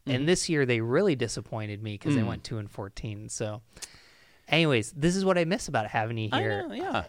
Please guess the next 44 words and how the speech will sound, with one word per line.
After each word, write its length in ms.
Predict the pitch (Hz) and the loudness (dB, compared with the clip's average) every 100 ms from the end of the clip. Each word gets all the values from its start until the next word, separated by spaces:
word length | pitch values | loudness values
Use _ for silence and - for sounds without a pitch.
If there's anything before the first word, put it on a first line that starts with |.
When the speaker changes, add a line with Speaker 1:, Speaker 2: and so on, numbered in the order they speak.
| - | 0
Speaker 2:
you 140 | 147 | 2
know, 160 | 135 135 | 4 4
so 440 | - 151 139 131 - | 4 6 6 4 -4
l-, 340 | 151 160 165 160 | -6 0 0 4
let 140 | 170 | 2
me 80 | 185 | 4
just, 420 | 180 - - - - | 0 -2 -8 -14 -8
you 120 | 165 | -2
know, 140 | 160 147 | 0 2
what 220 | 147 175 | 4 4
a 60 | |
transition. 680 | 170 196 185 175 392 - 101 - | 2 -2 -2 0 -2 -2 -8 0
Speaker 1:
Yeah. 140 | 180 - | 0 0
Speaker 2:
<laughs> 520 | - - - - - | -10 -14 -14 -4 2
You 100 | 151 | 8
know, 280 | 160 143 139 - - - - | 10 8 4 -4 -10 -20 -4
John, 560 | 226 277 277 285 262 254 | 4 6 6 2 -4 -6
we've 180 | 254 359 | 0 2
been 120 | 262 | 4
asking 340 | 196 165 - 165 | 4 4 2 2
everybody 460 | 156 156 151 151 | 4 6 4 4
here, 300 | 151 143 147 | 2 2 2
what's 600 | 151 - - 180 170 - | -2 -10 -10 -2 -2 0
your 80 | 170 | -2
basic 400 | 139 131 123 120 120 | 2 2 0 -2 -4
definition, 520 | 110 127 113 - 113 | -4 -2 -4 -4 -4
understanding 640 | 107 110 - 113 104 101 | -2 -4 -6 -6 -6 -8
of 140 | 101 110 | -10 -12
grief? 420 | 104 98 - - _ _ _ - - - _ _ | -12 -12 -16 -20 _ _ _ -20 -20 -20 _ _
Speaker 1:
Yeah, 200 | 135 127 131 | 6 8 8
you 200 | 139 156 | 6 6
asked 260 | 151 - | 6 6
me 100 | 139 | 4
that 180 | 123 117 | 6 4
right 460 | 131 131 139 139 123 | 4 4 8 6 4
before, 720 | 107 - 127 113 110 107 - | -4 0 4 6 6 4 2
uh, 160 | 107 98 | 2 4
we 120 | 95 | 2
started, 320 | - 120 104 | 2 4 4
so 100 | - | 2
thanks, 340 | 98 - 135 - | 0 2 2 2
Pedro. 340 | 95 80 87 | -2 0 0
Appreciate 540 | 87 - 120 - 98 87 | -2 0 0 2 2 4
that. 240 | - 95 | 4 4